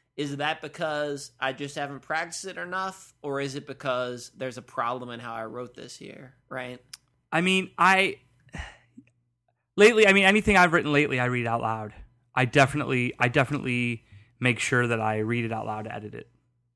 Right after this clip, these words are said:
Speaker 1: Yeah.
Speaker 2: That's an important part of it.
Speaker 1: If you think about the origins of poetry, and that it was always connected with music, and maybe that's one of the biggest problems with where poetry is today, is that it's very disconnected from music.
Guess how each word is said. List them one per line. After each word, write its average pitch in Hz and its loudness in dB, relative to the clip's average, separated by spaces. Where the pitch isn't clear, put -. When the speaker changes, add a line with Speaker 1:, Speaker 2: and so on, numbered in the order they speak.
Speaker 1:
Yeah. 123 -6
Speaker 2:
That's 127 -2
an 135 -2
important 113 -8
part 110 -12
of 113 -18
it. - -18
Speaker 1:
If 165 -12
you 156 -12
think 254 -4
about 226 -2
the 214 -12
origins 180 -6
of 151 -12
poetry, 156 -10
and 147 -8
that 160 -4
it 147 -4
was 165 0
always 156 -4
connected 139 -10
with 127 -14
music, 131 -12
and 147 -6
maybe 190 -2
that's 208 -4
one 170 -8
of 156 -10
the 147 -10
biggest 160 -8
problems 151 -4
with 131 -14
where 139 -6
poetry 139 -10
is 127 -12
today, 135 -10
is 120 -12
that 127 -6
it's 123 -18
very 131 -8
disconnected - -16
from - -16
music. - -18